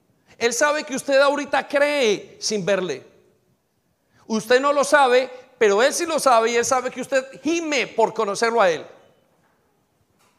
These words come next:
Habrá un momento donde no tendremos que más cerrar los ojos para orar, sino que con los ojos abiertos hablaremos a Él.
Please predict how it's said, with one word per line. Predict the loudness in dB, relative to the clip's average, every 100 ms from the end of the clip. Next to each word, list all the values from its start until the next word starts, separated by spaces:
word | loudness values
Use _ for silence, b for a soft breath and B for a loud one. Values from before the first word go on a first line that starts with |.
| _ _ -2
Habrá | 2 2
un | 2
momento | 0 -2 -2 0
donde | 0 0 -2
no | -2
tendremos | -2 -2 0 -2 -2
que | -2
más | 0 0
cerrar | 0 2 2
los | 0 0
ojos | -2 -2
para | -2 0
orar, | 2 4 2
sino | -2 -6 -6
que | -8
con | -6 -4
los | -2
ojos | 0 0 0
abiertos | 0 0 0 -2
hablaremos | 0 2 2 2 0 -2
a | 0 -2
Él. | -4